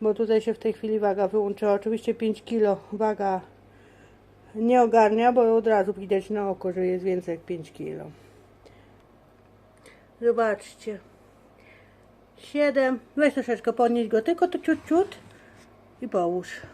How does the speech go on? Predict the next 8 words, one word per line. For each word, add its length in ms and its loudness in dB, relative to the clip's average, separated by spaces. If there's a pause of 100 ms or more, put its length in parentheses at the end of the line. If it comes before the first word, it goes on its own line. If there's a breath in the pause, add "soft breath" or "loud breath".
(1200 loud breath)
Bo 80 -14
się 180 -8
wyłączyło. 600 -8 (1120 loud breath)
Siedem. 560 0 (1400 soft breath)
Puść 200 0
rękę. 480 0 (1200 soft breath)
Siedem 460 2
osiemdziesiąt. 1160 0